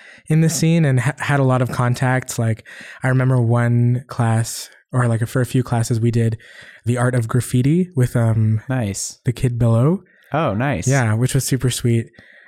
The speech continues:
Speaker 1: So I think just being exposed to that kind of helped me realize how rich Calgary's art scene is.
Speaker 2: Right.
Speaker 1: So that was a
Speaker 2: Cool.
Speaker 1: big factor of it.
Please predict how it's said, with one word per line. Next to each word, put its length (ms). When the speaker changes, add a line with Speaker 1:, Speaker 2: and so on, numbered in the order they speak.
Speaker 1:
So 140
I 40
think 180
just 140
being 140
exposed 440
to 60
that 340
kind 180
of 160
helped 280
me 300
realize 680
how 280
rich 360
Calgary's 440
art 220
scene 240
is. 200
Speaker 2:
Right. 460
Speaker 1:
So 120
that 80
was 100
a 40
Speaker 2:
Cool. 60
Speaker 1:
big 220
factor 400
of 120
it. 140